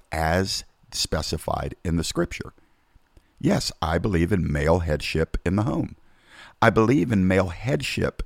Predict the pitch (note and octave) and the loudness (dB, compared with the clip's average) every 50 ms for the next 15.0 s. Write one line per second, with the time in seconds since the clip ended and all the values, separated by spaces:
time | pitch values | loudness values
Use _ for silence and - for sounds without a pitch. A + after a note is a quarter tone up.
0 | - - F#2 F#2 F2+ - - - - - - - - - - - - - - - | -2 0 0 0 0 0 0 -2 -2 -2 -2 -4 -6 -8 -6 -4 -4 -2 -2 -2
1 | C#3 - - C3 C3 C3 A2+ - A#2 A2+ B2 C3 B2 - - G#2 A#2 C#3+ E3 - | -4 -4 -2 -2 -2 -2 -2 -2 0 0 0 -2 -4 -4 -2 0 2 2 2 2
2 | F#2+ E2 D#2 E2+ G#2 - - - C#3+ - - - - - D3 - - - A2 G#2+ | 0 0 0 -2 -2 -4 -4 -6 -10 -10 -10 -10 -6 -6 -6 -6 -6 -6 -6 -4
3 | G#2+ F#2+ D#2+ - - - - - - - - - - _ _ - - - - - | -4 -4 -6 -8 -10 -18 -20 -20 -20 -20 -20 -20 -20 _ _ -10 -10 -10 -10 -8
4 | - - - - D3+ - F#2 - - - - - - _ - D#2 E2+ F#2 D2+ E2+ | -4 0 2 4 4 4 2 0 -4 -8 -10 -12 -16 _ -6 -2 -2 0 0 0
5 | A2+ A#2+ - - G2+ - - - A2 A2 G2+ F#2 - - F2 E2 D#2+ - - - | -2 -2 -2 -4 -6 -6 -4 -4 -2 -2 -2 -4 -4 -4 -4 -4 -4 -4 -4 -4
6 | - - - - - - - - - - - - - - - - - D2+ C#2 - | -2 -4 -4 -10 -14 -20 -20 -20 -20 -20 -20 -20 -20 -20 -20 -18 -14 -4 2 4
7 | A#2+ C3+ - C#3+ C#3 C3 B2 B2+ B2 B2+ C3 B2+ A2+ G2+ G2+ G#2+ A2+ A2 G2 A2 | 6 6 6 4 2 2 2 2 2 2 2 2 2 4 4 2 2 2 0 0
8 | C3+ - - - D3+ - C#3 C3 A#2+ - D#3+ D#3 D#3+ - - D3+ D#3 G3 A#3+ E3+ | -2 -2 -4 -4 -4 -2 -2 -4 -4 -2 -2 -4 -4 -4 -4 -2 -2 0 0 -2
9 | - - - C3 B2 - - - F2+ F#2 G2 G2 G2 F#2+ G2 F#2+ - - - - | -4 -4 -4 -6 -4 -4 -2 0 0 0 0 0 -2 -4 -4 -4 -6 -6 -6 -4
10 | F#2+ - - - G2 F#2+ F2+ E2 D2 - - - - C#3+ D3+ D3 A#2+ G2+ D#2+ C#2 | -4 -4 -2 -2 0 0 0 0 -4 -6 -6 -6 -4 -2 -2 0 -2 -2 -2 -4
11 | C2+ - - - - - - - - - A#2 - C#3+ G3 - - G3+ C4+ - - | -6 -6 -8 -14 -20 -18 -12 -4 -2 0 0 2 2 0 0 0 -4 -6 -4 -2
12 | - - - - G2+ A#2+ F3 F3+ - F2 G#2 C#3+ D3 D3 D3 - - - - F#2 | -2 -2 0 0 0 2 2 2 2 2 2 0 0 -2 -2 -2 -2 -2 0 2
13 | F2 E2+ F2+ F#2+ G2+ G#2+ A2 G2 F#2 F#2 F2+ F#2+ G2 F#2+ F#2 E2 D#2 - E2 D#2 | 2 2 2 2 2 2 0 0 0 0 0 2 2 2 0 -2 -2 -4 -4 -4
14 | D2+ D2 E2+ F#2 A2 - - F2+ E2+ D#2+ - - E2 - - D#2+ D#2+ D2+ C#2+ | -4 -4 -4 -4 -4 -2 -2 -2 -2 -2 -4 -6 -12 -8 -4 -2 -2 -2 -2